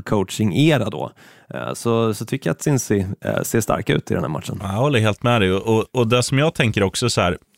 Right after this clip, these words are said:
Speaker 2: Tennessee Titans, jag tror inte det är bra för dem heller att vara first, eh, seed, för att det är ju så här, det sätter ju en press också bara att ha den där ettan när du tittar på din ranking så här.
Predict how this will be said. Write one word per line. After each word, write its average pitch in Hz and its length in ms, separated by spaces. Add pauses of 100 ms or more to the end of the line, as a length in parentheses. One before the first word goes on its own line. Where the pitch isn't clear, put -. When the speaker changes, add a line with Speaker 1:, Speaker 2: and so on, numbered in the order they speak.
Speaker 2:
Tennessee 123 420
Titans, 160 540
jag 120 120
tror 143 140
inte 127 240
det 139 60
är 170 40
bra 160 380
för - 160
dem 95 180
heller 92 240
att 95 120
vara 113 280
first, - 600 (240)
eh, 90 60 (140)
seed, 85 560
för - 120
att 95 140 (160)
det 107 160
är 131 60
ju 151 120
så 139 120
här, 98 160 (340)
det 113 160
sätter - 380
ju 190 60
en 131 120
press - 540 (100)
också 127 520
bara 110 360
att 107 60
ha 110 140
den 101 160
där 92 180
ettan - 460
när 107 80
du 95 100
tittar 90 440 (300)
på 110 100
din 98 200
ranking 117 540
så - 100
här. 73 120